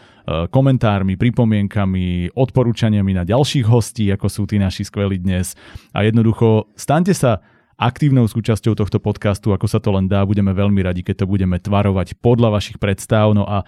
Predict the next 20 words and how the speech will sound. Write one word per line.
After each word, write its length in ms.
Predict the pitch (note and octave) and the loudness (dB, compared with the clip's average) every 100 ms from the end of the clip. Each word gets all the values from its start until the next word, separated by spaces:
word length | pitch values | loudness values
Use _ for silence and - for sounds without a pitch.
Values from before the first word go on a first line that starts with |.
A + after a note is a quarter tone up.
| - _ - | -10 _ -4
ja 160 | A2+ | -2
aj 180 | G#2+ A2+ | 0 -2
po 160 | - D3 | 2 2
tom 180 | C#3 A#2+ | 2 -2
stretnutí, 480 | - A2+ A#2 A2 G#2+ | -2 -2 0 0 0
ktoré 220 | G#2+ G2+ | 0 0
sme 200 | G2+ G2+ | 2 0
mali, 500 | F#2+ G2+ G2+ G2+ F#2+ | 2 0 0 0 -2
viem 400 | F#2+ F#2+ G#2 G#2+ | -4 -2 2 2
povedať, 440 | G2+ F#2+ F#2+ F#2 | 2 0 0 -4
že, 200 | F2 F#2+ F#2 F2+ - - _ - | -2 -2 -2 -4 -10 -20 _ -10
e, 180 | G2+ | -6
už 180 | F#2 B2+ | -2 2
máme 280 | B2 A#2+ A#2 | 4 4 2
nejaké 240 | G#2+ G2+ | 0 -2
predstavy, 440 | G2 G2 - A2 G2 | -4 -4 -2 -2 0
ako 160 | F#2+ | 0
to 80 | G2+ | -2
posunúť 380 | G2 G2+ G#2 F2+ | -2 -2 -2 -2
ďalej, 320 | G2 G#2+ A2 | 0 0 0